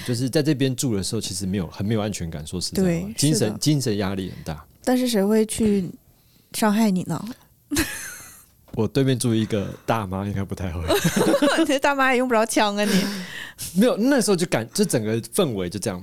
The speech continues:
Speaker 1: 也说不上来。
Speaker 2: 你知道，你知道为什么我一直不敢买枪吗？
Speaker 1: 你怕走火？
Speaker 2: 不是，我是怕如果真的遇到危险了，
Speaker 1: 枪被人拿走。
Speaker 2: 我的枪，对，变成别人的武器，就是很，
Speaker 1: 嗯。
Speaker 2: 很
Speaker 1: 那就是你，
Speaker 2: 危险。
Speaker 1: 就是比较有点紧张到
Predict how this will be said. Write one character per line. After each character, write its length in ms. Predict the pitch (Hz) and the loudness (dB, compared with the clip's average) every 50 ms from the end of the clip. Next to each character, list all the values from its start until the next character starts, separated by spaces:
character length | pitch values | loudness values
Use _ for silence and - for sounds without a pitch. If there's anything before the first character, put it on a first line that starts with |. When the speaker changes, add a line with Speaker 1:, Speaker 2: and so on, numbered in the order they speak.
| - - | -2 -4
Speaker 1:
也 100 | 120 104 | -4 -2
说 180 | - - - 247 | 0 2 2 4
不 80 | 226 - | 4 4
上 160 | - 254 277 | 2 2 4
来。 160 | 285 294 285 | 4 2 2
Speaker 2:
你 40 | 262 | 0
知 20 | |
道， 20 | - - | 0 -2
你 100 | 220 214 | 0 2
知 60 | 247 | 4
道 80 | 254 269 | 4 4
为 120 | 302 311 | 4 2
什 140 | 285 262 220 | 2 4 4
么 140 | 214 220 220 | 4 4 4
我 260 | 202 185 160 - - | 2 2 0 0 2
一 100 | 226 226 | 0 0
直 120 | 202 202 | 0 -2
不 120 | 175 185 208 | -2 0 2
敢 140 | 180 165 | 2 2
买 160 | 170 185 - - | 2 2 -2 -2
枪 240 | - - 180 185 | -2 -4 -4 -4
吗？ 100 | 202 - - 175 | -4 -6 -8 -6
Speaker 1:
你 120 | - 110 | -6 -4
怕 160 | 98 - 131 123 | -2 -2 -2 -2
走 240 | - 104 95 92 | 0 -2 -2 -2
火？ 200 | 87 98 90 - - - _ _ _ _ _ - | -2 -4 -6 -8 -10 -18 _ _ _ _ _ -8
Speaker 2:
不 160 | _ - 202 226 | _ 2 2 2
是， 240 | 226 - 269 240 | 4 4 4 4
我 220 | 214 202 202 202 196 | 6 6 6 4 4
是 80 | 220 262 | 2 0
怕 400 | 254 240 285 269 254 233 220 220 | 2 4 4 4 6 4 4 4
如 240 | 220 220 208 226 240 | 4 2 2 2 2
果 140 | 240 214 | 2 2
真 160 | 208 - 233 226 | 4 2 2 4
的 100 | 240 240 | 4 4
遇 100 | 233 240 | 4 4
到 140 | 240 226 220 | 4 4 4
危 180 | 208 220 226 | 4 4 4
险 180 | 220 - 220 - | 4 2 0 0
了， 200 | - 139 185 180 | 2 2 2 4
Speaker 1:
枪 200 | 175 175 180 185 | 4 4 2 4
被 100 | - 208 | 4 2
人 40 | 214 | 2
拿 60 | 233 | 2
走。 160 | 226 202 220 208 | 2 2 2 2
Speaker 2:
我 60 | 208 | 0
的 0 | |
枪， 100 | - 185 | -2 -2
对， 240 | - 240 226 202 185 | 2 2 4 4 2
变 240 | - 262 254 226 220 | 2 2 2 2 2
成 160 | 214 220 226 | 2 0 0
别 180 | 226 - 185 185 | 2 4 4 4
人 120 | 214 226 | 4 4
的 100 | 208 196 | 4 2
武 160 | 180 175 - - | 2 0 -2 -4
器， 300 | - - - 180 165 - - _ - - - - - - - - _ - | -6 -4 -4 -4 -4 -6 -10 _ -20 -20 -20 -20 -20 -20 -20 -20 _ -2
就 140 | 220 214 - | 0 2 2
是 100 | - 107 | 2 2
很， 260 | 110 - 220 180 165 | 0 0 0 0 0
Speaker 1:
嗯。 140 | 113 - - - | -2 -4 -8 -10
Speaker 2:
很 320 | - - - 175 185 - _ _ _ _ - _ _ _ _ _ _ | -6 -4 -4 -4 -4 -8 _ _ _ _ -20 _ _ _ _ _ _
Speaker 1:
那 100 | 123 123 | -2 0
就 100 | 117 151 | 0 2
是 120 | - - | 2 2
你， 60 | 185 | 2
Speaker 2:
危 60 | 180 107 | 2 2
险。 220 | 190 180 160 - - | 0 -2 -4 -6 -4
Speaker 1:
就 100 | - 143 | -4 -2
是 160 | 135 151 143 | 0 0 -2
比 60 | - | 0
较 140 | - 123 123 | 0 0 0
有 120 | 117 107 | 2 2
点 180 | 101 104 101 98 | 0 0 -2 -2
紧 220 | - - 110 92 | -2 -2 -2 -2
张 240 | 87 - 113 113 120 | -2 -2 -2 -2 0
到 180 | 113 123 113 | 0 0 0